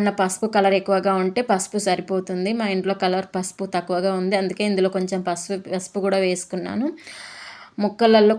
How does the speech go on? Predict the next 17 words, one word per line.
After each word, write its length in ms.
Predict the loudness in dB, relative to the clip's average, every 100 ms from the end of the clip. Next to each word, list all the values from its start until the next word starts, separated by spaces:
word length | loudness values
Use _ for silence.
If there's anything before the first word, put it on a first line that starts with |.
| 2
కొంచెం 380 | -2 2 2 2 -2 -10 _ _ -18 2 6
వాటర్ 340 | 6 6 4
అనేది 220 | 6 4 4
పడాలి 300 | 4 6 6 6
కాబట్టి 420 | 4 4 0 0 0 2
సాల్ట్ 360 | 6 6 6 4
అయితే 180 | 4 4
వేసుకొని 580 | 4 2 0 -2 0 2 0 -4 _ _ _ _ _ _ _ -8
ఒక 120 | 2 2 2 -4 -14 0
ఫైవ్ 220 | 4 4 2
to 60 | 2
టెన్ 160 | 2 2
మినిట్స్ 300 | 2 0 0 -2
వరకు 220 | -2 0 0
అయితే 200 | 0 -4 -6 -2
క్యాప్ 260 | 2 2 4
పెట్టేసి 460 | 0 2 0 0